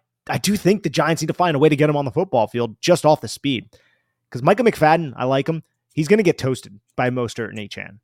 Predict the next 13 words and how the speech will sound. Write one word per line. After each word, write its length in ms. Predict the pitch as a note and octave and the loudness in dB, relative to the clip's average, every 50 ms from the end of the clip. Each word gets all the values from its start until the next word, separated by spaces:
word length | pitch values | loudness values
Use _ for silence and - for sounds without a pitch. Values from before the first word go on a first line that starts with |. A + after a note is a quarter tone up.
| _ | _
Like, 160 | - A#2 - _ | -14 -14 -4 _
those 180 | C3+ C#3+ C#3 | 0 0 2
guys 320 | B2+ D#3+ D3+ D3+ D3 C#3+ A#2+ | 4 4 4 6 4 2 0
are 360 | B2 C3 B2 A#2 A2+ A2 - - | -2 -4 -4 -2 -4 -6 -8 -12
just 280 | B2 - - - A#2+ | -14 -16 -14 -16 -6
different 380 | A#2 D3+ C#3+ - D#3+ D3 C3 - _ _ _ _ | -4 -4 -2 -2 -2 -4 -4 -8 _ _ _ _
athletes 640 | B2 A#2+ A#2 - - A2 G2+ F#2 _ - - - - - | 0 0 0 -2 -4 -12 -16 -16 _ -16 -18 -16 -12 -10
than 80 | B2+ | -10
a 60 | A2+ | -10
player 280 | G2 - C3+ B2+ A#2 A2 | -6 -2 -2 -2 0 0
like 160 | G#2+ A2 G2 | -2 -4 -6
Micah 280 | G#2 A2 A2 - - G#2 | -6 -8 -8 -6 -8 -10
McFadden 540 | G2+ G2+ - - - G#2+ G#2+ A2+ A#2+ B2 | -10 -10 -10 -6 -4 -2 -2 -2 -4 -6